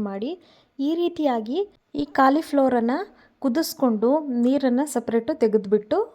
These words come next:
ಒಂದ್ ಕಡೆ ಇಟ್ಕೊಬೇಕು. ಇದೆಲ್ಲ ಆದ್ಮೇಲೆ ಒಂದ್ ಮಸಾಲೆನ ರುಬ್ಕೊಳ್ಳೋದಿದೆ. ಈ ಮಸಾಲೆಗೆ ಒಂದ್ ಮಿಕ್ಸಿ ಜಾರಿಗೆ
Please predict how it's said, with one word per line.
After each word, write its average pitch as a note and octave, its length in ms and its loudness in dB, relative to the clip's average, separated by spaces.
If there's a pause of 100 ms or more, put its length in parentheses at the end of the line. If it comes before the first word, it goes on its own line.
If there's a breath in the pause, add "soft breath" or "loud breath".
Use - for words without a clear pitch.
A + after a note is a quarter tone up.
ಒಂದ್ C#4 180 -2
ಕಡೆ C#4 240 2
ಇಟ್ಕೊಬೇಕು. A#3 640 -2 (640 soft breath)
ಇದೆಲ್ಲ C#4 300 0 (200)
ಆದ್ಮೇಲೆ C#4+ 360 2 (120)
ಒಂದ್ B3+ 180 2
ಮಸಾಲೆನ C4+ 560 0
ರುಬ್ಕೊಳ್ಳೋದಿದೆ. A3+ 680 0 (440 soft breath)
ಈ E4+ 120 -4
ಮಸಾಲೆಗೆ C#4 720 0
ಒಂದ್ B3 160 2
ಮಿಕ್ಸಿ C#4+ 260 -2
ಜಾರಿಗೆ A3+ 500 2